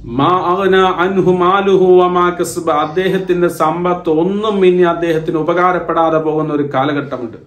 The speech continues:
ഒന്നും അദ്ദേഹത്തിന് ഉപകാരപ്പെടില്ല. വലിയ പ്രമാണിയായിരുന്നു, സമ്പന്നനായിരുന്നു. പക്ഷേ ഈ മു-, അബൂലഹബിന് ഇനി ഇതൊന്നും ഉപകാരപ്പെടാതെ പോകുന്ന അവസരം ഇനി വരാനുണ്ട്.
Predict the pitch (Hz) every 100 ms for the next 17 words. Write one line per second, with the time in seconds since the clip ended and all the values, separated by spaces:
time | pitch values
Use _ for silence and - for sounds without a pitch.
0 | 127 143 175 180 170 156 151 156 139 143
1 | 139 139 139 135 135 - - - _ _
2 | _ 127 147 156 143 139 160 180 185 185
3 | 180 185 185 180 - 139 170 180 185 190
4 | 190 190 185 196 196 - - - _ _
5 | 131 - - 175 156 120 - - _ _
6 | 117 143 170 165 160 151 143 170 185 175
7 | 175 170 175 175 175 165 160 170 160 160
8 | - 165 175 170 165 160 165 165 160 160
9 | 160 156 156 151 147 147 160 156 151 151
10 | 147 147 151 143 139